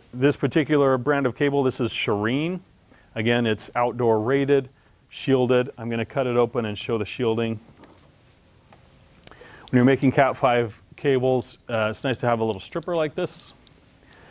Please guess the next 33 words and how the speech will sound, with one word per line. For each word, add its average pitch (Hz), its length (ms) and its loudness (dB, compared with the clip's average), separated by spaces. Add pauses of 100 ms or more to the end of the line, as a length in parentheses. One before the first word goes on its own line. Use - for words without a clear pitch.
(180)
Use 117 180 4
this 123 180 6
to - 100 0
remove 120 280 4
the 117 120 0
outer 117 220 2
sheath - 340 -6
of 113 100 -8
the 107 60 -8
cable. 131 500 -2
I'll 110 100 -10
remove 107 200 -8
it 95 100 -10
back, 98 200 -2
s-, - 440 -12
uh, 110 40 -12
I'll 101 340 -8
go 85 140 -12
back 82 200 -8
even 95 120 -12
further 98 320 -2
so - 160 -8
we 98 40 -6
can 101 140 -10
see 107 400 -2 (1400)
the - 180 -12
insides 113 640 0
nicely. 127 580 2 (2750)
So 123 300 4
inside 139 420 4
here, 117 320 4
we've 120 240 0
got 117 260 4